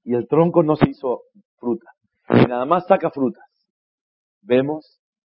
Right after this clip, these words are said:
que Akadosh Baruj Hu se molestó muchísimo con la tierra, que la maldijo.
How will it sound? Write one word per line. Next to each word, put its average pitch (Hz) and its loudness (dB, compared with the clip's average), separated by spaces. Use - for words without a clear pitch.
que 104 -6
Akadosh 110 -4
Baruj 107 -8
Hu 113 -18
se 117 -10
molestó 101 -10
muchísimo 107 -12
con 101 -10
la 87 -14
tierra, 123 -4
que 110 -8
la 98 -4
maldijo. 95 -14